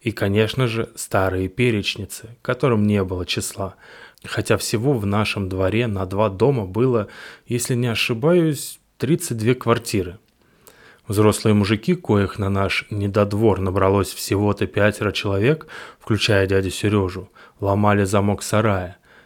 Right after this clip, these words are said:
из-за двери которого раздавался стук. Так решительно и быстро, что я сравнивал это только с тем, как спасатели ломали дверь в избу,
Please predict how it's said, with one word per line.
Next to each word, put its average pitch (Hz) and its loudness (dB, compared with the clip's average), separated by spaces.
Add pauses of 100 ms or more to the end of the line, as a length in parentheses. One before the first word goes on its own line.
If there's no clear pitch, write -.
(120)
из-за 107 -2
двери 101 0
которого 95 0
раздавался 95 -2
стук. - -6 (560)
Так 104 2
решительно 104 -2
и 107 -4
быстро, 117 -2
что - -4
я 101 2
сравнивал 104 0
это 104 -2
только 101 -2
с - -8
тем, 120 -4 (360)
как - -4
спасатели 117 0
ломали 98 2
дверь 98 0
в 95 -8
избу, 104 0